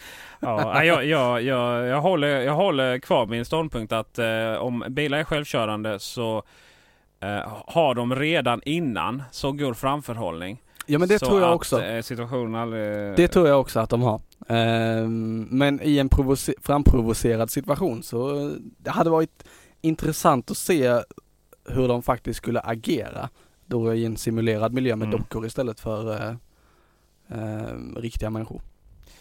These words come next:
Speaker 1: Ja, verkligen. Eh, det finns ju, eh, vi får väl se vilken, eh, i-, i-, <laughs> livsåskådning och, och,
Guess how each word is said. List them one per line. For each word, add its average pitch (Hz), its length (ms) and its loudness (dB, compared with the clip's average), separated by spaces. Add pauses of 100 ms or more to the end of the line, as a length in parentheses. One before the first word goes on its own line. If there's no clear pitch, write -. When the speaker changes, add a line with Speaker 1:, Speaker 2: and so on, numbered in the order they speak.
(440)
Speaker 1:
Ja, 113 380 0
verkligen. 143 560 -2 (240)
Eh, 113 460 -6 (220)
det - 80 -14
finns 120 320 -8
ju, 113 460 -2
eh, 110 140 -2 (960)
vi 123 80 -14
får 127 120 -8
väl 131 80 -4
se 131 200 0
vilken, 113 360 -2
eh, 117 60 -2 (320)
i-, 110 500 -6
i-, 110 180 -6 (220)
<laughs> 123 200 -6
livsåskådning 123 840 -4
och, 113 420 -2
och, 110 80 -8